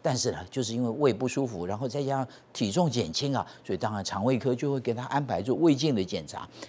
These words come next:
一进去啊，这个有光源，我们才可以看得到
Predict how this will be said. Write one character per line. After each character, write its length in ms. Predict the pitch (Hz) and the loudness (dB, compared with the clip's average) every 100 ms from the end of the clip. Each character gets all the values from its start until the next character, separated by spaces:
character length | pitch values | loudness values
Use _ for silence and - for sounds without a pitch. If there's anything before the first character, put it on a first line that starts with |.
| - | -8
一 160 | - 110 - - | -4 -4 -6 -10
进 200 | - 120 | 0 0
去 200 | 107 95 | 0 -6
啊， 80 | - | -6
这 100 | - | 0
个 80 | 117 | 2
有 140 | 87 | 2
光 260 | 78 135 139 | 4 4 4
源， 220 | 113 85 85 - | 2 0 -6 -12
我 120 | 104 | -14
们 100 | 85 | -12
才 140 | 104 | -12
可 100 | 87 | -6
以 80 | 117 | -6
看 220 | 92 151 110 | -2 -2 0
得 80 | |
到 180 | 113 135 | 2 2